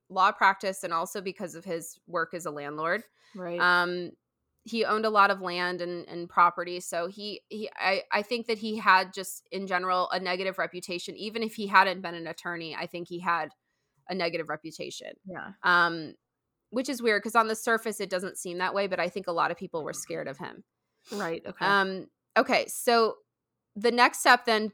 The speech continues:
Speaker 1: police call in behavioral experts to analyze the interview footage of Julia. When they're going over this footage, they hear something that the interviewers, the police officers, had not, had since forgotten.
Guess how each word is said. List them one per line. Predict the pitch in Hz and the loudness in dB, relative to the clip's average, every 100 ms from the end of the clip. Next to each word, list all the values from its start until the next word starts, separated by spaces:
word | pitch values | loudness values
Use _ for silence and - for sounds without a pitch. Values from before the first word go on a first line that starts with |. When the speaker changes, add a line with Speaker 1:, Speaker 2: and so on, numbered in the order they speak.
| _ | _
Speaker 1:
police | - 226 233 - | -8 -6 -4 -6
call | - 226 214 | 2 6 6
in | 208 208 | 6 2
behavioral | 208 202 190 214 262 262 | -4 -4 -4 0 0 2
experts | 185 - 202 190 - - | 2 0 -2 -2 -6 -6
to | 208 190 185 | -2 0 0
analyze | - 190 190 170 175 - - | 0 0 4 2 2 -2 -6
the | 180 | -2
interview | 190 185 185 | -2 -2 -6
footage | - 170 165 170 | -6 -4 -4 -8
of | |
Julia. | - 170 139 78 67 - | -6 -4 -4 -6 -10 -2
When | 208 233 | 0 4
they're | 233 | 4
going | 220 233 254 320 | 4 4 4 4
over | 330 349 | 2 2
this | 285 - | 0 0
footage, | 247 214 170 175 - - | 4 6 6 2 -2 -2
they | 214 | -2
hear | - 247 247 311 | -2 0 2 2
something | - 233 226 208 202 | 0 0 0 -4 0
that | 190 170 - _ _ _ | 2 2 0 _ _ _
the | 180 196 202 190 - | -10 0 2 4 2
interviewers, | 220 262 233 190 180 175 208 - - | 2 0 0 2 4 4 2 -4 -8
the | 185 | -6
police | - 190 | -6 -2
officers, | 196 180 202 - 175 170 | 0 -2 -4 -4 -4 -4
had | 196 180 | -8 -4
not, | 180 180 - | 4 4 4
had | 196 190 | -2 -4
since | - 226 226 | -2 -4 -4
forgotten. | - 190 165 151 - 87 - | -8 -2 2 2 0 -12 -20